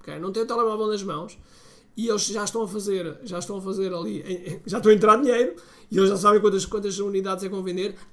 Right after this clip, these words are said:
antes de irem para o mercado, ok? E, portanto, ah, ah, estão a fazer o seu pré-lançamento. Quando fazem o lançamento, ah, desculpa, quando, quando fazem a sua, a entrega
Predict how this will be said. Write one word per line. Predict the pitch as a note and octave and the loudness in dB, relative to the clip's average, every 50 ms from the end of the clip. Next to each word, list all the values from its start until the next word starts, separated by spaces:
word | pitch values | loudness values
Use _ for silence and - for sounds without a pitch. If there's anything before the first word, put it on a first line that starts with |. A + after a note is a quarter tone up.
| - - - - | -20 -14 -4 0
antes | C4+ C4+ D4 G#3 F#3+ | 2 2 2 2 0
de | B3 | -4
irem | A#3+ A#3+ A3+ | -4 -4 -4
para | G#3+ A3 | -6 -6
o | A3+ | -6
mercado, | A3+ A3+ - F#3+ C#3+ C#3 C3 - - _ _ - - _ _ _ _ _ _ - - | -6 -8 -8 -8 -8 -8 -10 -12 -18 _ _ -20 -20 _ _ _ _ _ _ -20 -20
ok? | - - D#3 F#3 A#3 _ _ - - - _ _ - | -16 -14 -14 -14 -16 _ _ -20 -20 -20 _ _ -20
E, | - | -18
portanto, | F3+ F3+ E3+ F#3+ G#3 - - - - - - _ _ _ _ - | -14 -10 -8 -8 -8 -8 -10 -16 -20 -20 -20 _ _ _ _ -10
ah, | F3+ E3 D#3+ E3 D3+ - - | -8 -6 -6 -6 -8 -10 -12
ah, | F3+ D#3 D3 D3 | -12 -10 -8 -8
estão | - - G#3+ A3 | -6 -4 -2 -2
a | F#3 | -2
fazer | D3+ G3+ F#3+ G#3+ G#3 | -4 -4 -2 -2 -2
o | G3+ | -2
seu | - G#3 G3 | -2 -4 -6
pré-lançamento. | G3 - G3 F#3+ G3 G3 F#3+ - G3 E3+ C#3+ C3+ - | -6 -6 -6 -6 -6 -6 -6 -8 -8 -8 -8 -10 -10
Quando | - D4+ F4 | -10 -12 -12
fazem | - F4+ F#4+ D#4 D#4+ D4+ | -8 -8 -8 -6 -6 -6
o | |
lançamento, | E4 E4 - - D#4 D4 F#3 D3+ B2 - - - - - | -6 -6 -8 -6 -6 -6 -8 -8 -10 -12 -16 -20 -18 -14
ah, | F3+ F3+ F3+ F3+ | -14 -10 -10 -10
desculpa, | F#3+ - - G#3+ F#3 C#3 C3+ | -10 -10 -10 -12 -10 -10 -10
quando, | F3+ G3 G3+ - | -10 -10 -10 -8
quando | - A3+ B3+ B3+ | -6 -6 -6 -4
fazem | - B3+ B3+ C4 A#3+ | -2 -4 -2 -2 -2
a | G#3+ | -4
sua, | - A#3+ B3 B3 | -4 -6 -6 -2
a | A3 | -2
entrega | A3 A3+ A3 A3 G3 D#3 C3+ B2 A#2 | -2 -2 -2 -6 -6 -6 -8 -10 -12